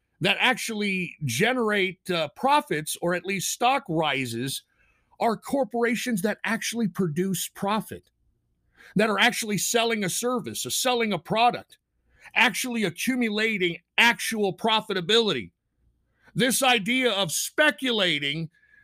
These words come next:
this idea of overvaluations, like, for instance, uh, DoorDash, I mean, wasn't that, uh, valuated like forty billion dollars or something ridiculous like that?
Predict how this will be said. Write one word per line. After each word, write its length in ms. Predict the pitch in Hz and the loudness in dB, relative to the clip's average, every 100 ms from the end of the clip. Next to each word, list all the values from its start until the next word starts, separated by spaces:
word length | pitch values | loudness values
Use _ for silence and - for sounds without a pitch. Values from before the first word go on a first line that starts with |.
| _ | _
this 260 | 185 240 - | -2 0 2
idea 480 | 262 220 247 247 208 | 2 2 0 0 0
of 120 | 175 - | 0 2
overvaluations, 1400 | 277 277 254 190 247 254 226 202 233 247 - 147 165 156 | 2 2 0 2 2 2 -2 -2 0 -2 -2 -4 -4 -2
like, 220 | 180 170 | -2 -2
for 220 | - 214 | -2 -2
instance, 560 | 226 208 - 180 151 - | -2 -2 -2 -4 -4 -4
uh, 240 | 170 156 | -2 -2
DoorDash, 1080 | 165 160 127 285 285 165 147 113 107 - 175 | -2 0 2 2 2 2 2 0 -4 -4 -4
I 60 | |
mean, 180 | 180 180 | -2 0
wasn't 360 | 214 240 247 196 | 0 0 -2 -2
that, 300 | 226 214 - | 0 -2 -2
uh, 260 | 202 185 175 | -2 0 -2
valuated 720 | 143 185 220 208 202 208 180 | 0 0 0 0 0 -2 -4
like 180 | 151 - | -6 -6
forty 400 | - 214 220 185 | -4 -2 0 0
billion 540 | 147 170 196 202 185 | 0 0 0 -2 -2
dollars 500 | 139 135 160 185 160 | -2 -4 -2 -4 -4
or 60 | 131 | -4
something 400 | - 175 190 156 | -4 -4 -4 -4
ridiculous 680 | 123 143 143 160 156 151 | -4 -8 -8 -6 -6 -6
like 220 | 143 135 - | -6 -6 -2
that? 220 | 160 | -2